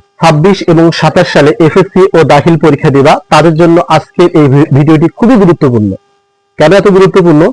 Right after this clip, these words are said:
তোমরা যে আজকে এই ভিডিওটি সম্পূর্ণ দেখো, আমি একশো পার্সেন্ট গ্যারান্টি দিতে পারি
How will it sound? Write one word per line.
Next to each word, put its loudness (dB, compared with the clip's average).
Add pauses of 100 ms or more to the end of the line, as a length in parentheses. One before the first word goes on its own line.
তোমরা 0
যে 0
আজকে -2
এই 2
ভিডিওটি 0
সম্পূর্ণ -2
দেখো, 0 (340)
আমি 0 (400)
একশো -2
পার্সেন্ট 0
গ্যারান্টি 0
দিতে 0
পারি 0